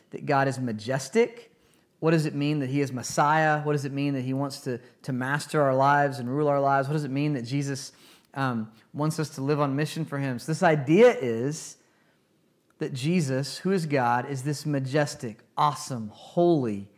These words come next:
incredible being. And that we, as humans, because of sin, because of the wrong things that we do,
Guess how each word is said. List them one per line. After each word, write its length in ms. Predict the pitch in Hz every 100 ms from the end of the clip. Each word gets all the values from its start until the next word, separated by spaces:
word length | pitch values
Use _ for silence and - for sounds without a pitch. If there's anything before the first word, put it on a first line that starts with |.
| _ _ _ _
incredible 1080 | 139 131 131 - - 156 160 170 160 135 127
being. 400 | 113 127 107 87 _ _ _ _ _ _ _ _ _ _ _ _ _ _ _ _ 143
And 140 | 147
that 180 | 143 135
we, 540 | 135 196 180 131 143
as 180 | 143 135
humans, 680 | - 185 156 120 131 147 -
because 360 | 131 147 160
of 160 | 160 143
sin, 380 | - 156 143 147
because 220 | 143 143
of 80 | 139
the 80 | 127
wrong 360 | 131 147 160
things 280 | 160 160 147
that 80 | 151
we 160 | 151
do, 400 | 131 131 127 135